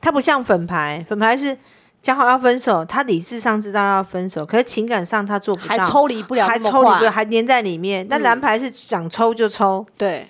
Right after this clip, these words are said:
Speaker 1: 因为理性嘛。
Speaker 2: 嗯。
Speaker 1: 好，那还有另外三张，一张是狮子座。
Speaker 2: 对。
Speaker 1: 狮子座会无缝接轨吗？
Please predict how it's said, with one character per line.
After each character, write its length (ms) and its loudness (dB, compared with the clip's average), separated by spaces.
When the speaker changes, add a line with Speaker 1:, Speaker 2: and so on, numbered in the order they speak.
Speaker 1:
因 80 -4
为 20 -2
理 140 -4
性 280 -8
嘛。 260 -16
Speaker 2:
嗯。 320 -12
Speaker 1:
好， 140 -12
那 100 -2
还 120 2
有 40 2
另 140 0
外 120 4
三 220 -2
张， 320 -2
一 100 -8
张 220 0
是 120 -10
狮 200 -6
子 120 -8
座。 320 -4
Speaker 2:
对。 240 -4
Speaker 1:
狮 200 -4
子 40 -6
座 160 2
会 120 4
无 100 4
缝 200 -4
接 200 -2
轨 180 -6
吗？ 320 -12